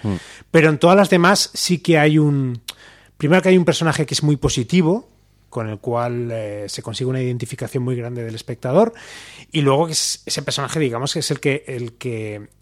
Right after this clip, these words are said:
Speaker 2: nos ofrece una mirada más, más optimista de, del mundo. Él dice que el mundo es un lugar violento, pero ¿por qué no puede ser un lugar mejor?
Speaker 1: El, el, el,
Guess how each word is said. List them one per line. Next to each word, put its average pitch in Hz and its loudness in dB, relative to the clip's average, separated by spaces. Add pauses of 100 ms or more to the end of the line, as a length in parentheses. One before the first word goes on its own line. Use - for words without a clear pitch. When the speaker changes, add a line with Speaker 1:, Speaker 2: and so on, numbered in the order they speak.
Speaker 2:
nos 131 -10
ofrece 120 -10
una 139 -2
mirada 131 -2
más, 113 -8 (400)
más 104 -8
optimista 117 -8
de, 90 -14
del 104 -14
mundo. 123 -4
Él 107 -10
dice 127 -6
que 117 -8
el 117 -8
mundo 127 -6
es - -12
un 135 -2
lugar 131 -2
violento, 143 -2
pero 120 0
¿por 113 -8
qué 123 -8
no 127 -4
puede 156 -2
ser 135 -8
un 120 -6
lugar 101 -10
mejor? 117 -14 (280)
Speaker 1:
El, 107 4
el, 95 -4
el, 92 -6